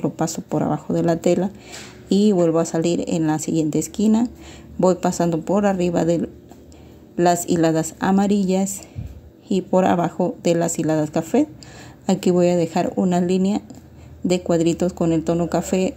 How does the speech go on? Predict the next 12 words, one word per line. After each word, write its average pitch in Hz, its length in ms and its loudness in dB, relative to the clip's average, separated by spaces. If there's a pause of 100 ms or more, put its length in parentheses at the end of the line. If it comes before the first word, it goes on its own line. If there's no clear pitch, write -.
los 170 180 0
voy 170 180 2
a 170 40 0
dejar 165 360 0
libres 277 580 2 (200)
y 247 320 2 (680)
voy 185 120 2
a 175 60 2
salir 175 240 0
en 170 100 0
la 175 100 2
siguiente. 202 560 0